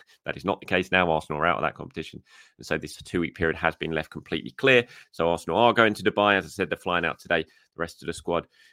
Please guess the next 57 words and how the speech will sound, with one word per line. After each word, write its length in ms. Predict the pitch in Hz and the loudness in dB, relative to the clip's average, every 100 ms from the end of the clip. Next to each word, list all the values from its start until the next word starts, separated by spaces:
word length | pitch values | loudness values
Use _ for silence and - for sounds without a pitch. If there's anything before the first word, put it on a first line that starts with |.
| - | -4
going 160 | 87 82 | 0 2
out 140 | 78 | 2
there. 220 | 85 80 | 2 2
And 80 | 80 | 0
it's 140 | 80 | -2
what, 160 | 127 64 | -2 0
you 180 | 90 95 | -2 -2
know, 100 | 95 | 0
Mikel 420 | 98 107 110 95 _ | 0 2 2 2 _
really 440 | 95 104 110 104 92 | -6 2 4 4 4
does 460 | 98 92 82 - _ _ _ - | 4 4 2 -10 _ _ _ -6
like 440 | 85 87 87 - - | 0 2 2 -4 -14
this 160 | 90 | -14
trip. 280 | - - 92 - | -8 -4 -4 -4
It's 120 | - | -4
why 300 | 90 92 90 | 2 4 4
he 100 | - | -2
keeps 300 | - 90 - | -10 -10 -4
taking 280 | 90 87 87 | -4 -2 -2
Arsenal 320 | 87 - 80 | -2 -2 -4
back 220 | 85 82 | -2 -2
there. 180 | 87 85 | -2 -2
They 100 | 82 | -2
can 180 | - 78 - | -6 -12 0
get 160 | 95 | 2
away. 480 | 101 92 90 90 90 _ _ _ _ | 4 4 4 4 -2 _ _ _ _
It's 160 | 67 - | -16 -6
a, 200 | 87 82 - | -4 -4 -6
he 80 | |
uses 360 | 82 98 95 92 | -10 -8 -6 -4
it 140 | 92 | -4
not 220 | 104 98 - | 0 -2 -4
just 200 | 101 - | -10 -6
as 100 | 95 | -4
a 60 | |
training 480 | 92 - 101 101 92 | -4 2 2 2 0
camp 300 | - 95 92 | 2 0 0
in 80 | 85 | -4
terms 240 | 87 85 | -4 -4
of 80 | 85 | 0
working 320 | 90 98 - | 2 2 0
the 60 | 92 | -8
players. 280 | - 90 82 | -2 -2 -2
He 80 | 92 | -4
uses 260 | 98 92 | -6 -4
it 140 | 92 71 | -4 -2
as 120 | 85 | -4
a 40 | |
real 200 | 90 87 | -4 -4
sort 180 | 82 - | -6 -8
of 120 | 87 | -10
team 340 | - 95 85 82 | -6 -6 -6 -8
squad 460 | - - 95 90 90 | -12 -6 0 0 0
bonding 360 | 90 87 87 87 | -2 -2 0 -2
exercise 640 | 78 85 - 85 90 85 | -2 -6 -8 -4 0 0
as 120 | 80 76 | -2 0
well 280 | 87 85 | 0 0